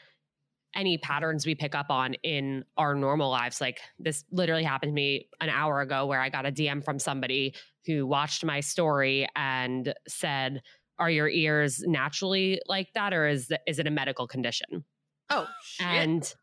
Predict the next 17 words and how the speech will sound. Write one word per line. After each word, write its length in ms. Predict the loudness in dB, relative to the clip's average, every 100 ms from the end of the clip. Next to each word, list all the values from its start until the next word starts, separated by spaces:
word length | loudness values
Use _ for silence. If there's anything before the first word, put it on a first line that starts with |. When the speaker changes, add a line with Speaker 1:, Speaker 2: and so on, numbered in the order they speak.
| _ _ _
Speaker 1:
yeah. 260 | -2 -2 -8 _ _ _ _
And 460 | -4 0 0 2 0 0
I 200 | -2 0
get 220 | 2 2
a 80 | 2
lot 280 | 2 2 0
of 100 | 0
comments 480 | 0 2 2 0 0
about 260 | -2 -2 0
my 120 | 0
ears 360 | 2 2 2
being 300 | 2 2 2
really 280 | 0 0 0
big, 320 | 2 0 0 -2
and 220 | -2 0
they're 140 | 0 0
really 520 | 2 2 2 0